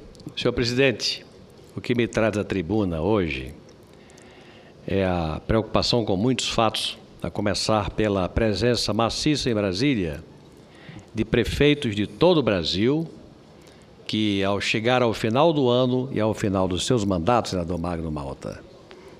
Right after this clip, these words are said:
vem a Brasília em busca de uma tábua de salvação para o encerramento dos seus mandatos.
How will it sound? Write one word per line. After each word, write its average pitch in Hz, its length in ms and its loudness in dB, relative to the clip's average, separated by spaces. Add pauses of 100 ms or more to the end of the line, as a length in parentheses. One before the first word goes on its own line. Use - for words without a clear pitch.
(480)
vem 123 240 2
a 147 80 4
Brasília 139 600 4
em 143 140 4
busca 147 680 2
de 127 160 -4
uma 131 160 2
tábua 147 540 0
de 120 80 -6
salvação 123 880 0 (480)
para - 60 -4
o 104 40 -2
encerramento 110 480 -2
dos 120 100 -2
seus 123 160 0
mandatos. 78 580 -4